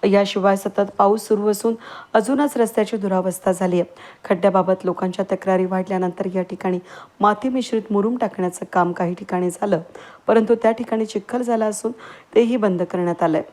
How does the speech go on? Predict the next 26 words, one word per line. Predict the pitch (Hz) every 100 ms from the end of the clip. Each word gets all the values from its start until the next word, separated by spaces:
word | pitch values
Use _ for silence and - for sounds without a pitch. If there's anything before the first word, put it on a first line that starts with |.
| - - - -
याबाबत | 196 185 190 190
कोणतंही | 196 190 185 185
नियोजन | 196 180 175 185 175
ग्रामपंचायत | 175 170 175 175 180
प्रशासनानं | 190 175 175 - 175 175 175 - - - _
केलेलं | 202 196 190 190
नसून | 185 196 185
यामुळे | 190 185 190
वणी | 190 208
ग्रामस्थांनी | 233 240 214 202 226 214 180 180 - - -
तीव्र | 262 285
नाराजी | 262 180 175 202
व्यक्त | 175 160 -
केली | - 165 165
आहे. | - _ - - -
सरपंच, | 254 247 277 269
उपसरपंच, | 285 269 247 240 233 220 208 214
ग्रामपंचायत | 208 185 190 190 196 190
अधिकारी | 180 190 190 185
यांनी | 180 175 180 180 - - -
आजपर्यंत | 208 208 - 196 185
या | 196 190 185 180
गोष्टींकडे | 185 - 185 180 180 180
लक्ष | 175 -
दिलं | 214 208 185
नसल्यानं | 170 - 196 185